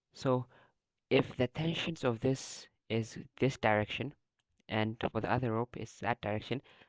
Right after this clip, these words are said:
So that means the resultant force is somewhere in the middle, and then it's gonna go vertically up. So the resultant force is gonna be vertically upwards.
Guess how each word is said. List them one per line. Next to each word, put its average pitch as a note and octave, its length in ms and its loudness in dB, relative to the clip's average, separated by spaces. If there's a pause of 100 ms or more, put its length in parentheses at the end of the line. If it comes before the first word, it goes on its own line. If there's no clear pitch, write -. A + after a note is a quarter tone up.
(100)
So - 120 0
that A2+ 100 4
means A#2+ 280 0
the A2+ 100 2
resultant A#2+ 500 2
force B2 360 2
is G#2+ 340 -2 (440)
somewhere C3 400 4 (100)
in A#2 120 2
the A2+ 80 4
middle, A2+ 300 4 (120)
and G#2+ 120 -4
then A2 120 2
it's A2 100 -4
gonna G#2 200 -2
go G#2 180 0
vertically G#2+ 520 -2
up. - 240 -6 (4000)
So A2 80 -4
the G#2+ 100 0
resultant A#2+ 380 0
force A#2 200 -2
is - 60 -16
gonna G2+ 220 -6 (220)
be G#2 200 -6 (340)
vertically - 560 -6
upwards. - 540 -6